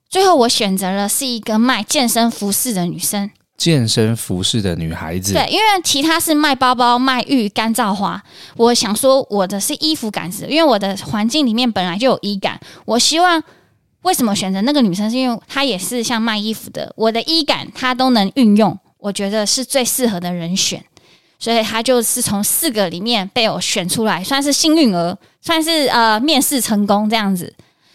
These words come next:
Speaker 1: 然后这边呢，她也答应了，我就拒绝了其他人。接着呢，她就搬进来了，然后也付了我一个月的租金八千块。
Speaker 2: OK。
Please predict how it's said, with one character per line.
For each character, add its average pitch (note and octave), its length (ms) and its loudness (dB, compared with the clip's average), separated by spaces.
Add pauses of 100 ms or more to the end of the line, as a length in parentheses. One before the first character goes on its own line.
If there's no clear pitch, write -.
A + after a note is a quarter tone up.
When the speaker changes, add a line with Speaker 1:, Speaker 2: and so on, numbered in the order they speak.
(120)
Speaker 1:
然 - 160 0
后 D4+ 80 2
这 E4+ 120 -4
边 F4 220 2
呢， D#4+ 180 2 (380)
她 D#4+ 160 0
也 A#3 140 4
答 A#3 240 -2
应 A#3+ 160 -2
了， G2+ 120 -8 (120)
我 G3+ 120 -2
就 A#3 480 2 (320)
拒 D4+ 220 2
绝 F#3+ 140 0
了 F3 100 0
其 D#3+ 160 -4
他 F#3 220 -2
人。 - 180 -8 (760)
接 F4 140 0
着 E4+ 140 2
呢， B3 360 2 (300)
她 C4 140 -2
就 C4+ 100 4
搬 B3+ 240 2
进 C#4+ 140 0
来 C#3 180 -2
了， G2+ 180 -8
然 G#3 140 -10
后 A#3 60 -2
也 A3+ 200 -2
付 D4 260 -2
了 G#3+ 160 4
我 F3+ 200 0
一 B3 120 -8
个 D4+ 260 4
月 C#4+ 200 4
的 G#3 120 -4
租 G#3+ 180 -4
金 A3 400 -4
八 A3 140 -2
千 A3+ 180 -2
块。 A#3 200 -4 (640)
Speaker 2:
OK。 F#2+ 500 -8